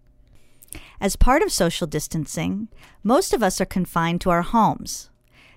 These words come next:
This alone can open up a bigger list of challenges. First of all,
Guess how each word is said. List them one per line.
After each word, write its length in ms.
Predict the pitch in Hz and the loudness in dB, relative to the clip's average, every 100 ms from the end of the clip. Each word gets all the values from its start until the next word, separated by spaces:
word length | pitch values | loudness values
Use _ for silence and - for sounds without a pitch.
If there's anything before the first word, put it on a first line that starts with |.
| - | -6
This 180 | 269 - | -2 0
alone 360 | 349 277 226 | 2 4 2
can 140 | 220 180 | 0 -2
open 260 | 190 - 180 | -4 0 0
up 140 | 165 | 2
a 80 | 160 | -2
bigger 540 | 151 147 202 226 196 151 | -4 0 2 4 2 0
list 260 | 147 - | -4 -6
of 80 | 139 | -10
challenges. 920 | - 147 139 151 - - - - - _ _ _ _ - - - | -10 -8 -8 -8 -10 -12 -14 -16 -20 _ _ _ _ -20 -20 -4
First 280 | 403 453 220 | -2 -2 0
of 80 | |
all, 360 | 180 156 196 | 2 2 0